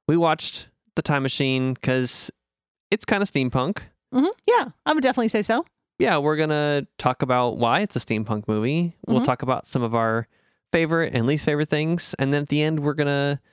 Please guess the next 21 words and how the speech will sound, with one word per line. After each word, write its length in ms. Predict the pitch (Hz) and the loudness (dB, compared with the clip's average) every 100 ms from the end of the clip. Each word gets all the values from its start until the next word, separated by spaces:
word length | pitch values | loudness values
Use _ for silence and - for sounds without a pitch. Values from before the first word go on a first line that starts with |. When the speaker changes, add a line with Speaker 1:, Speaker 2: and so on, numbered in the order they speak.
| _ _ - | _ _ -4
Speaker 1:
give 140 | 151 | -2
some 260 | - 147 143 | 0 -2 -2
special 340 | - 156 151 | -2 0 2
ratings. 580 | 139 131 139 151 - - _ _ _ _ _ _ - | 2 2 0 0 -4 -6 _ _ _ _ _ _ -4
We 140 | 135 | 0
do 300 | 135 135 131 | 2 2 2
our 180 | 80 127 | 2 2
own 200 | 127 127 | 0 0
kind 180 | - 123 | -2 -2
of 100 | 120 | 0
ratings. 520 | 120 120 127 - - _ _ _ _ | 0 0 -2 -6 -12 _ _ _ _
That's 160 | 156 - | -2 0
at 60 | 143 | 2
the 100 | 139 | 2
end, 160 | 139 | 0
so 140 | - 127 | -2 -2
stick 220 | 156 151 | -2 0
around 160 | 147 | -2
for 100 | 143 | 0
that. 220 | 156 123 - | 0 -2 -6
So 480 | - 147 139 139 139 | -4 -2 0 -2 -4